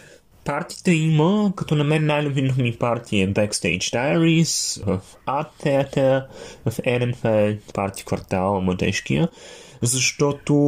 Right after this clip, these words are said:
на това парти, ако си индрак, влизаш с ход свободен,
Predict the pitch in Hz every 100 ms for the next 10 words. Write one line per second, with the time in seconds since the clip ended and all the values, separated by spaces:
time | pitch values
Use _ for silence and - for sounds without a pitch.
0 | 147 143 135 127 123 127 127 127 131 123
1 | 127 - 110 101 104 120 135 165 - 117
2 | 113 113 117 113 113 - - - 110 104
3 | - 95 98 117 156 175 208